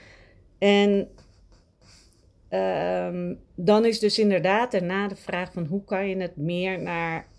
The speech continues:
de realiteit halen, zodat je nu het al echt kan gaan voelen in je realiteit. En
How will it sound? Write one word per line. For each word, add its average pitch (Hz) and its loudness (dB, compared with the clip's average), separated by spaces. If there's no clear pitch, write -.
de 170 -2
realiteit 185 0
halen, 240 0
zodat 214 2
je 196 2
nu 254 2
het 233 -4
al 233 0
echt - -2
kan 226 -2
gaan 202 -2
voelen 202 0
in 202 0
je 190 -2
realiteit. 180 -4
En 190 0